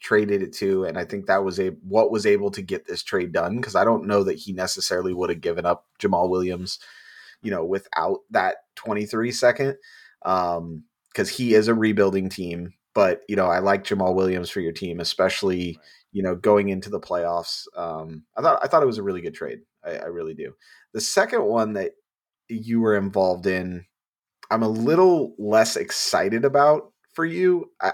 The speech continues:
Speaker 1: I see
Speaker 2: Sure.
Speaker 1: why you did it, but, um, it was Christian Kirk and Isaiah Likely. That's who you received,
Speaker 2: Yep.
Speaker 1: uh, for David Montgomery, Jerry Jeudy, and a twenty-four third.
Speaker 2: Yeah, and who
Speaker 1: Um,
Speaker 2: knows where that's gonna end up.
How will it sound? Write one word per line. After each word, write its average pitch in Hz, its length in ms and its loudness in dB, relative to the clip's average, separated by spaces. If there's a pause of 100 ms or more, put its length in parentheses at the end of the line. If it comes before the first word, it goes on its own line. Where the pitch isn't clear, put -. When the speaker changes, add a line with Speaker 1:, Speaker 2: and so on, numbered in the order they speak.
Speaker 1:
I - 100 2
see - 220 0
Speaker 2:
Sure. 110 80 6
Speaker 1:
why 123 120 6
you 104 160 0
did 101 220 2
it, 127 220 2
but, 98 260 2 (520)
um, 95 540 2 (120)
it 117 80 2
was 107 160 2
Christian 196 420 2
Kirk 135 380 4 (100)
and 113 120 2
Isaiah 110 400 4
Likely. 101 520 2
That's 90 200 -2
who 117 100 -6
you 104 280 -4
received, 92 640 -4 (480)
Speaker 2:
Yep. - 40 2
Speaker 1:
uh, 98 220 6 (120)
for 113 200 0
David 110 380 4
Montgomery, 107 640 -2
Jerry 110 420 0
Jeudy, 98 520 -6 (320)
and 104 120 2
a 95 60 2
twenty-four 101 720 2
third. 85 580 0 (560)
Speaker 2:
Yeah, 101 340 4
and 98 80 0
who 120 60 4
Speaker 1:
Um, 113 60 2
Speaker 2:
knows 95 240 2
where 90 120 2
that's 82 240 0
gonna 73 180 -10
end 67 200 -10
up. 60 140 -8